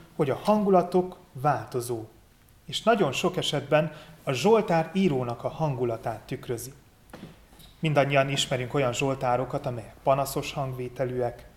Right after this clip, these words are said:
de biztos vagyok benne, hogy olyanokat is olvastunk, vagy hallottunk már,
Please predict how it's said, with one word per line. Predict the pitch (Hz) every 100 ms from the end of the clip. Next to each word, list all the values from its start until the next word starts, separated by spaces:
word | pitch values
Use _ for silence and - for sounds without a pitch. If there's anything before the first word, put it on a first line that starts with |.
| - - - -
de | 147
biztos | 185 185 147
vagyok | 156 135 127
benne, | 147 143
hogy | 139 139
olyanokat | - 214 139 123 127 -
is | -
olvastunk, | 147 135 143 - 160 165
vagy | 123 -
hallottunk | - 127 131 131 160 151
már, | 160 165 175